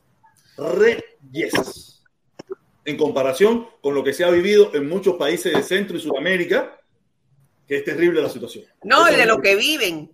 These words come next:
Speaker 2: y lo que viven, porque
Speaker 1: Claro,
Speaker 2: lo viven
Speaker 1: viven,
Speaker 2: diariamente.
Speaker 1: viven.
Speaker 2: Yo le quiero decir que las personas aquí me, me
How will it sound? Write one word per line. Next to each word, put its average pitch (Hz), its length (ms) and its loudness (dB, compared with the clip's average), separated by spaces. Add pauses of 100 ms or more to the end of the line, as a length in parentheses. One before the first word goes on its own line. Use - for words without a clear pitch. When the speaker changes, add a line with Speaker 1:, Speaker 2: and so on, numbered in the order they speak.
Speaker 2:
y 233 120 -8
lo 240 180 0
que 233 140 2
viven, 269 360 0
porque 226 200 0
Speaker 1:
Claro, - 160 6
Speaker 2:
lo - 20 4
viven 311 220 2
Speaker 1:
viven, 330 180 4
Speaker 2:
diariamente. 269 760 2
Speaker 1:
viven. 196 100 -2
Speaker 2:
Yo 262 80 2
le 285 140 2
quiero 294 260 2
decir 311 400 -2
que 226 220 0
las 208 180 4
personas 262 500 0
aquí 262 200 -6
me, 247 240 -4
me 226 160 0